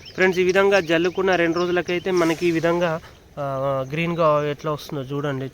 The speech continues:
చాలా బాగా వస్తుంది రిజల్ట్ కూడా. మందులు చాలా బాగా పనిచేసినాయి. నెక్స్ట్ దఫా కూడా నేను,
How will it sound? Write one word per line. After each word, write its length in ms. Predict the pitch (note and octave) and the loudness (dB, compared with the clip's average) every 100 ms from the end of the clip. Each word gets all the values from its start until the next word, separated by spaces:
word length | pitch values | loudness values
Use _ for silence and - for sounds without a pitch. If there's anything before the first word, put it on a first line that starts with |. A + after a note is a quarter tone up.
| C#3 | -8
చాలా 280 | C#3 C#3 | -6 -6
బాగా 300 | B2+ C3+ C#3+ | -6 -2 0
వస్తుంది 720 | D#3 C#3+ D3+ D3 F3 F#3+ E3+ | 0 -4 -6 -6 -4 -4 -6
రిజల్ట్ 360 | D3 C#3+ D3+ D3 | -6 -6 -6 -6
కూడా. 380 | D3 D3+ D3+ C#3 | -4 0 0 0
మందులు 420 | D3 D3 D3 D3+ C#3+ | -2 -4 -4 -6 -6
చాలా 160 | C#3+ C#3+ | -4 -4
బాగా 280 | C#3+ D3 D#3 | -2 -2 -2
పనిచేసినాయి. 720 | D#3+ D#3+ D#3 D3 D#3 D#3+ A#3 - - - - - - - - - - - - - - - - - - - - - | -4 -2 -2 -4 -4 -4 -6 -12 -20 -20 -20 -20 -20 -20 -20 -20 -20 -20 -20 -20 -20 -20 -20 -20 -20 -20 -20 -6
నెక్స్ట్ 280 | D#3+ E3 G#3 | -4 -4 0
దఫా 300 | G3 F3+ F#3+ | 2 4 4
కూడా 240 | F#3 F#3 | 4 2
నేను, 460 | F3+ F3+ F#3 F3+ E3+ | 2 2 0 -2 -6